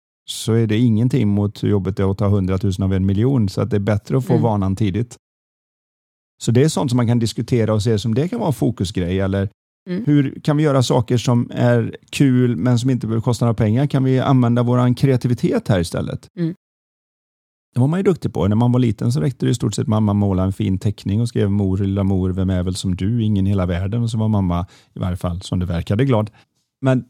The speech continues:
Speaker 1: man försökte, eftersom man inte hade några resurser, så försökte man kompensera det med sin kreativitet.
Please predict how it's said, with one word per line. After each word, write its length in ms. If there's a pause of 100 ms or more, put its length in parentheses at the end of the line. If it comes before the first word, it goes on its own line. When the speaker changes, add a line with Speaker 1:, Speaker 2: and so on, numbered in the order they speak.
(160)
Speaker 1:
man 180
försökte, 580
eftersom 360
man 140
inte 160
hade 260
några 200
resurser, 480
så 160
försökte 340
man 200
kompensera 840
det 200
med 200
sin 180
kreativitet. 1000